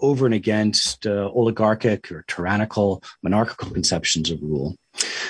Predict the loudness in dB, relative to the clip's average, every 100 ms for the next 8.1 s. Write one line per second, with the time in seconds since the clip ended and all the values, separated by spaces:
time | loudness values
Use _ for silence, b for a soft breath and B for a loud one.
0 | B -2 2 4 4 4 4 2 4 2
1 | 2 2 4 4 4 4 4 2 2 0
2 | 0 2 0 2 0 2 0 2 0 0
3 | 2 2 4 4 4 2 0 -2 2 2
4 | 4 2 0 -2 -4 -4 -4 -2 -2 -2
5 | -2 -2 -2 -2 -2 -2 -2 -4 -2 0
6 | 2 4 4 4 2 -6 -18 -16 -18 -4
7 | 2 4 4 4 4 4 4 2 0 -2